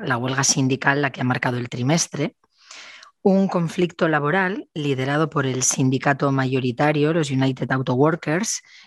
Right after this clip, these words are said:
el U A W, surge por el vencimiento del convenio el catorce de septiembre, tras estar cuatro años en vigor.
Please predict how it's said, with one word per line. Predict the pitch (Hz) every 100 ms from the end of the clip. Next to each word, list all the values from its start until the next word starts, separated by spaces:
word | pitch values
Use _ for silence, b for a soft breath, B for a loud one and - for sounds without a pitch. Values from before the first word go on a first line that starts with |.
| -
el | 156 139 127 127 -
U | 139 135
A |
W, | 127 131 160 175 165 247 B B B B B
surge | - - 214 226 226
por | 196
el | 165
vencimiento | 151 151 - 147 156 165 160
del | 147 131
convenio | 117 139 143 160 147 127
el | 127 123
catorce | 131 143 139 -
de | 139
septiembre, | - 139 165 170 160 180
tras | 185 147 139 -
estar | 135 - 143 -
cuatro | 139 131 135
años | 139 131 -
en | 131
vigor. | 131 139 175 196